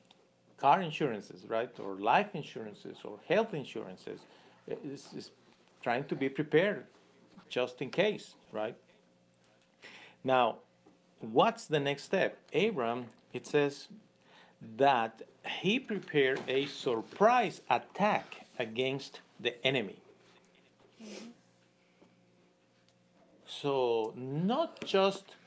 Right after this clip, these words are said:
Speaker 1: preventing, preparing yourself in the event that the enemy will attack you, sometimes you also have to be ready to go and attack the enemy. So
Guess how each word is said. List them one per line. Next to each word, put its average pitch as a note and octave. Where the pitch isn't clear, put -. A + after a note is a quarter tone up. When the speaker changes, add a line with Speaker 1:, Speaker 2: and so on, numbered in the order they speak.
Speaker 1:
preventing, D3
preparing D3
yourself D3+
in E3+
the D#3
event C#3+
that G#2+
the A2
enemy B2
will G#2
attack C#3
you, -
sometimes D#3
you C#3+
also C3+
have A#2+
to B2
be A2
ready G#2+
to B2+
go E3+
and A2+
attack -
the A2+
enemy. F#2
So A2+